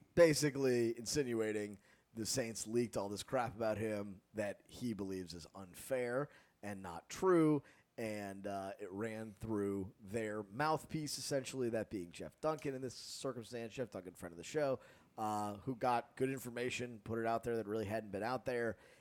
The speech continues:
and I think Mike Thomas was pissed. His side of the story was very clearly not in there, um, and now he's kind of showing that he's pissed off, and I guess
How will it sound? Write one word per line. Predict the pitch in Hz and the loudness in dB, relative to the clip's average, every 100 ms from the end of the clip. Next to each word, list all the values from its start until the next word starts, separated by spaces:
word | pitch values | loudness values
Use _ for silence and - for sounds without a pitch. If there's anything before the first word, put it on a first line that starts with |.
| _ - | _ -4
and | 117 110 107 104 104 95 - | -2 0 -2 -2 -4 -10 -6
I | 101 | -4
think | - 120 107 - | 0 0 0 -6
Mike | 101 101 - | -4 -4 -2
Thomas | 117 104 95 | -2 -2 -4
was | 92 - | -6 -8
pissed. | - 220 233 - - - - | 2 4 4 0 -6 -16 -10
His | - 123 | -4 0
side | - 117 | 2 2
of | 107 | 0
the | |
story | 107 127 110 104 | -4 0 2 4
was | 98 | 2
very | 90 107 101 | 0 0 0
clearly | - 113 101 95 | -2 -2 0 -2
not | 95 110 107 - - - | -2 -2 0 -2 -10 -6
in | 110 139 | -4 -2
there, | 143 151 175 254 - - _ - | 0 2 2 0 -6 -20 _ 0
um, | 117 113 107 107 104 - | 2 4 4 4 2 -2
and | 113 117 113 113 110 107 101 _ - | -4 -2 0 0 -2 -4 -10 _ -12
now | 98 113 113 113 147 180 247 - _ _ | -6 -2 0 2 4 4 0 -10 _ _
he's | 117 104 110 110 110 107 101 - - _ _ - | -12 -4 -2 -2 -4 -4 -6 -10 -14 _ _ -4
kind | 131 131 147 | 0 2 4
of | 143 | 4
showing | - 165 160 180 | 6 6 6 4
that | 180 | 2
he's | 196 214 | 2 2
pissed | - 233 - | 6 6 8
off, | 294 - - - _ - _ - | 6 6 4 -4 _ -20 _ -2
and | 123 123 120 | 0 2 2
I | 123 | 2
guess | 127 143 - - | 4 4 2 -4